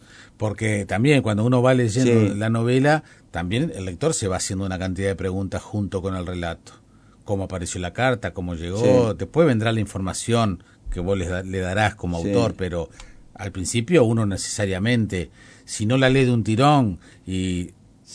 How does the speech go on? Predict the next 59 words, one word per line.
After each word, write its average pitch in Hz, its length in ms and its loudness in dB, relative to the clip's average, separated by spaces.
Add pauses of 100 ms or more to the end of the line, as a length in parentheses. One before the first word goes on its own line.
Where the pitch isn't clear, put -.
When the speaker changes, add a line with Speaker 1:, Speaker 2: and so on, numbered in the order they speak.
(140)
Speaker 1:
la 104 80 -4
Speaker 2:
Sí. 135 80 6
Speaker 1:
pone 123 140 8
en 127 60 4
la 123 80 6
mesa 123 220 2
de 113 80 2
luz, 127 120 2
la 117 120 2
cierra 123 340 2
y 104 180 0
de-, 92 120 -4
para 92 180 -4
empezar, 92 300 -2
para 101 160 -4
seguir 107 260 -2
la 120 100 0
mañana, 120 540 2 (760)
se 95 180 -6
queda 120 240 4
con 113 140 2
eso 117 160 0
en 117 60 2
la 107 80 0
cabeza 127 340 0
y 123 60 0
dice, 104 160 -4
"Bueno, 98 180 0
¿y - 20 0
Speaker 2:
Sí. 92 40 -8
Speaker 1:
por 117 100 -4
qué 175 60 -2
habrá 147 140 -4
aparecido 87 400 -6
la 82 140 -10
carta? 80 360 -14
¿Qué - 40 -16
Speaker 2:
Pero 107 140 4
la, 110 60 6 (100)
Speaker 1:
será?". 107 80 4
Speaker 2:
la 113 100 4
aparición 120 440 4
de 156 80 6
la 120 140 6
carta 151 440 4
es 107 260 -2
como 110 220 2
una 131 80 6
especie 123 360 0
de 104 100 4
equivalente, 98 960 2
aunque 92 300 0
parezca 90 520 -4
raro, 98 400 2
pero 80 220 -4
yo 107 120 -2
lo 113 80 2
sentí 95 280 0
así, 113 300 -2